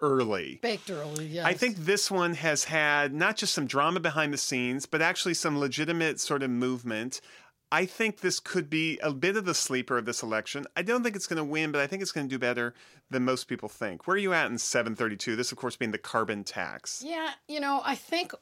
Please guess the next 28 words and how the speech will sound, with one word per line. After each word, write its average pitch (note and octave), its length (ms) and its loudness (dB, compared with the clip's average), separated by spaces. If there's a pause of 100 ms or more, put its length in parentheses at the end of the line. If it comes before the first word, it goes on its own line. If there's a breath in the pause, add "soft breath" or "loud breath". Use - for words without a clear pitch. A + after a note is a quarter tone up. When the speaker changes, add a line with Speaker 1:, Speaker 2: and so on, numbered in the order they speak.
Speaker 2:
what A#3 200 0
it's A#3+ 160 0
up G#3+ 220 0
against, F#3 460 0
that F3+ 100 -2
this F#3 180 0
might G#3+ 240 0
be, F3 380 0 (120)
I F#3+ 80 -4
don't G3 200 -2
mean G3+ 140 0
to F3+ 40 2
insult F#3 400 2
anyone, F3+ 320 4
but E3 140 0
sort A3 180 0
of E3 100 -2
low F#3+ 360 2
information F#3+ 680 2
voters, E3 500 0
as D#3 140 -4
we D#3+ 140 -2
call D3+ 260 0
them, D3+ 200 0 (560 loud breath)
uh, F#3 320 4 (440)
love B3+ 460 2
the D#4+ 160 4
idea A#3+ 720 2